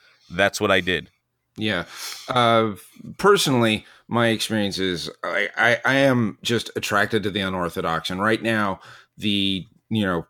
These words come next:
Speaker 2: walking simulator, if you wanna call it, or narrative-driven game, as, as I would prefer to call it, or whatever the,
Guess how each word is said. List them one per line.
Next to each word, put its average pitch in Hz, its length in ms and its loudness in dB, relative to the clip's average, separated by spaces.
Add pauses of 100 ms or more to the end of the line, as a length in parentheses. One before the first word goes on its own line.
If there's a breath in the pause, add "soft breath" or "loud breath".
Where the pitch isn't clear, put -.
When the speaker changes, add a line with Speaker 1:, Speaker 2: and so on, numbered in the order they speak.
(420)
Speaker 2:
walking 120 440 2
simulator, 107 440 2
if 92 80 -2
you 101 80 -4
wanna 98 140 -4
call 98 220 0
it, 92 60 0
or 95 60 -2
narrative-driven 101 760 0
game, 90 300 -4
as, 82 80 -6
as 82 200 -8
I 90 120 -2
would 87 120 -6
prefer 82 240 -16
to - 20 -18
call 85 260 -4
it, 80 60 -2
or 78 120 -2
whatever 90 480 0
the, 82 320 -2